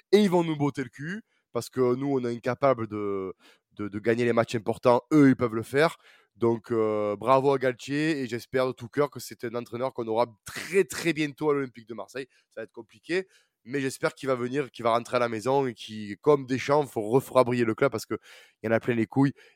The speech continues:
Et, euh, Sampaoli, je te le redis encore une fois, va te faire enculer. Voilà, c'est tout.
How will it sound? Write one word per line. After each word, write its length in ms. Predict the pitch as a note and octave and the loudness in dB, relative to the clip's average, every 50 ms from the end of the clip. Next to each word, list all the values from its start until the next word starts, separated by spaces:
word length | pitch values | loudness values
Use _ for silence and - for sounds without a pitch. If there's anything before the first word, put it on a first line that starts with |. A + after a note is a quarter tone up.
| _ _ - | _ _ -8
Et, 180 | F#2 G2+ G2+ | -2 0 2
euh, 180 | G2+ G2 G2 G2 | 2 4 2 2
Sampaoli, 560 | - - A#2+ A2 - B2 A#2+ A2+ A2+ A#2+ C3+ | 0 -2 -2 2 4 4 4 4 4 2 -2
je 80 | B2+ - | -2 -2
te 60 | C3 | 0
le 80 | A#2+ | 2
redis 320 | A#2 G#2+ A#2 A#2 A2+ B2 A#2+ | 2 2 2 0 -2 -6 -8
encore 220 | G#2+ - A2+ A2 | -4 -2 -2 -2
une 80 | G#2+ - | -2 2
fois, 240 | - C3 C3+ A2+ G#2+ | 4 4 4 4 2
va 280 | G2+ G2+ G2 A#2+ D3+ D3 | -8 -4 2 2 2 4
te 120 | - D3 | 2 -2
faire 200 | B2+ - C3+ A2+ | -2 -2 -2 -4
enculer. 420 | A#2+ A#2 - - A2 F2+ F2+ E2+ _ _ _ _ | -4 -6 -12 -16 -16 -16 -16 -18 _ _ _ _
Voilà, 180 | - F2+ E2+ D#2+ F2+ | -12 -12 -12 -12 -12
c'est 140 | - - B2+ | -12 -10 -4
tout. 260 | - - E3+ D3 | 4 6 6 6